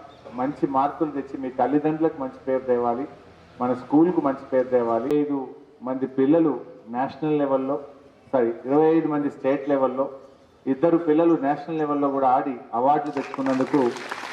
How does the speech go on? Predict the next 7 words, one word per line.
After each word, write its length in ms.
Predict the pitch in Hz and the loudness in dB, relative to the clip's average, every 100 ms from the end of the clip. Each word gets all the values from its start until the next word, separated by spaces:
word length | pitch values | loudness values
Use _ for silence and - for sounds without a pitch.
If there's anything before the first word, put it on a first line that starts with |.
| - - | -10 -2
మరి 140 | 123 120 123 | 0 2 2
మీకు 140 | 139 143 | 2 4
కూడా 140 | 143 123 | 2 0
శుభాకాంక్షలు. 680 | 123 131 127 131 120 131 139 160 - - - | 0 0 0 -4 -4 -6 -6 -8 -16 -20 -2
మొత్తం 280 | 135 - 170 170 | -2 2 0 0
సిద్దిపేట 420 | 143 160 156 160 160 147 | -2 0 2 2 0 -2
నియోజకవర్గంలో 880 | 143 143 - 135 135 131 135 160 | -4 -4 -2 0 0 0 0 2